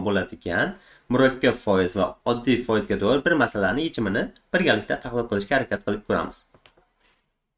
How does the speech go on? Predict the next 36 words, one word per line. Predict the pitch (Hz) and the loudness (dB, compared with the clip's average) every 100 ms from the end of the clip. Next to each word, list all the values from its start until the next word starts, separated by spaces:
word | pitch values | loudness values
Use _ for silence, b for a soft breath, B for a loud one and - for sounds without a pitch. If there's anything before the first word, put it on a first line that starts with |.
| _ _ - | _ _ 6
Ya'ni | 139 120 | 6 6
masalani | 127 160 143 113 | 2 2 2 2
shunaqa, | 143 - | -2 -2
e, | 107 101 92 101 | -2 -6 -4 -4
shunaqangi | 101 135 131 123 107 | -2 -2 0 0 0
tanlaganmizki, | 113 120 117 104 95 92 170 262 277 | -2 -2 0 0 -2 -2 -4 -4 -4
bir | 120 127 | 0 2
vaqtda | 113 - - | 2 0 -2
oddiy | 143 135 127 | 0 0 0
foiz | 113 101 127 | 0 0 0
va | 175 | 0
murakkab | 139 135 113 | 0 0 -2
foiz | - 92 - | -2 -2 -4
ham | 131 | -6
qatnashgan. | 139 - 110 - 82 - _ | -4 -4 -6 -6 -12 -14 _
Va | - 90 | -8 -4
qanaqa | 104 107 107 | -2 -2 -2
bo'ladi, | 113 113 139 202 | -2 0 0 -2
hozir | - 107 147 | 0 0 0
birgalikda | 147 120 95 - - | -2 -2 -4 -6 -8
ko'rib | 101 101 | -6 -6
chiqamiz. | - 82 78 - _ - B B B B B B B B B | -4 -6 -6 -14 _ -20 B B B B B B B B B
Xo'p, | 110 104 - | 0 2 6
oldin | 165 165 104 - 120 | 8 8 4 0 2
masalani | 135 160 147 120 | 4 6 6 6
yaxshilab | 135 - 123 - | 4 2 -2 -2
tahlil | 127 147 131 | -4 -2 -2
qilib | 113 - | -2 2
olamiz | 110 95 123 190 - 127 | 2 2 0 0 -2 -2
va | 117 - | -2 0
keyin | 120 120 | 0 0
bo'lsa | 117 117 180 | 0 0 -2
yechim | 156 147 123 | -2 -2 -2
qilishga | 104 - 147 | -2 2 2
harakat | 123 110 | 2 -2
qilamiz. | 120 85 - | -2 -4 -4